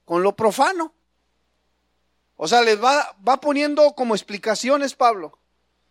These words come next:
No hay comparación, dice. La luz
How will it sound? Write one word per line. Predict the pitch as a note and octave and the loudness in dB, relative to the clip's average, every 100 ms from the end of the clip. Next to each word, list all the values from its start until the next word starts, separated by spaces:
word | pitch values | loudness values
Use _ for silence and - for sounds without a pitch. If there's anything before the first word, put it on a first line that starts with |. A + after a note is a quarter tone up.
| _ _ _ _ | _ _ _ _
No | F#3 A3+ D4 C#4+ | -8 4 6 8
hay | D#4 F4 F4+ D4 | 8 6 4 -4
comparación, | C4 A#3+ A#3+ A3 G3+ - D4 E4+ | -4 -4 -2 -2 -4 -6 -8 -10
dice. | C4 - - - _ _ _ _ | -14 -16 -16 -20 _ _ _ _
La | E3 F#3 F#3 | -4 0 0
luz | B3 F#4 G4 - - | 2 2 0 -4 -10